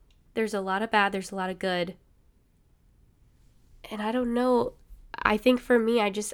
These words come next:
I'm kind of like, "Okay, but what's my place?" You know, what's all of our place?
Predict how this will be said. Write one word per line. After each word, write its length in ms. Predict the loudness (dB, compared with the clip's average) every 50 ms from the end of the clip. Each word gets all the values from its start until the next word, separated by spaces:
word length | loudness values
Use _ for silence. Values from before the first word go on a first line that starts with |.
| -8 -6
I'm 160 | -4 -4 -4
kind 240 | -6 -4 -4 -2 -2
of 140 | -2 -2 -2
like, 260 | -4 -4 -4 -6 -8
"Okay, 300 | -8 -8 -4 2 2 2
but 180 | 2 2 -2 0
what's 260 | -2 -2 -2 -2 -2
my 140 | -2 -2 -2
place?" 680 | -4 -8 -6 -4 -4 -4 -4 -6 -8 -12 -14 -14 -14 -18 _ _ _ _ _ 0
You 80 | 4 6
know, 80 | 8 8
what's 200 | 8 6 4 4
all 220 | 4 6 6 6 4
of 120 | 2 2
our 100 | -2 -4
place? 580 | -4 -6 -10 -8 -8 -8 -10 -12 -14 -14 -16